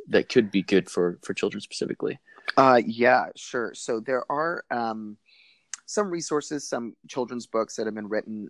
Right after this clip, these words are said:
Speaker 2: Um, we're going to send a link out, um, you know, on the Facebook page and things like that of a New York Times article that lists a great deal of these resources. But, um, three of them that I thought were really great is, um,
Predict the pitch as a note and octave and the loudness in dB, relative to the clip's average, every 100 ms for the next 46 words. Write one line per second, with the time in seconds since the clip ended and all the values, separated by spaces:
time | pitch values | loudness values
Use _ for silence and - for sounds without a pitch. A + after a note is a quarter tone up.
0 | - G#2+ G2+ G2+ F#2+ A#2+ - C3+ D3 C#3+ | -4 -2 -2 -6 -14 -16 -4 2 2 2
1 | C3 B2+ - A2 F#2+ - - A2+ G2 G2+ | -4 -6 -2 -2 -2 -8 -6 -2 0 -2
2 | G#2 G#2+ G2+ G2 - _ _ _ _ _ | -2 0 2 0 -4 _ _ _ _ _
3 | _ - - - G#2+ G2+ G2 G2 F#2+ - | _ -16 -12 -2 2 2 0 -4 -4 -2
4 | G#2 G2+ G2+ - F#2 - F#2+ - F#2 F2+ | -2 -4 -4 -2 -2 -4 -6 -2 0 0
5 | - F2+ F2+ F2+ F2+ F#2 F2 F#2 F#2 F#2 | -4 -6 -6 -4 -2 0 -2 -2 -4 -4
6 | E2 - F2 F2 - F#2 - F#2 - - | -6 -6 -10 -4 -2 -2 -2 -4 -4 -4
7 | - - F2 F#2+ - F#2+ F#2+ A#2+ A#2 B2 | -4 -2 0 -2 -2 0 0 0 -2 -2
8 | - B2+ - A#2+ - G2 F#2 - - - | -2 -2 0 0 0 -2 -2 -4 -10 -10
9 | - - G#2+ G#2 G2+ G2+ - - D3+ D#3 | -8 4 8 8 6 2 -4 2 8 8
10 | - A#2 A2+ G#2+ G#2 G2+ - G2 - G2+ | 8 6 6 0 0 0 2 0 0 -4
11 | F#2+ F#2 - A#2+ A2+ G#2+ G2 F#2+ - - | -4 -4 -4 -2 -2 -2 -2 -4 -8 -8
12 | G2+ G2 F2+ - G2 F#2+ F#2 F#2 | -6 -6 -8 -10 -10 -12 -14 -16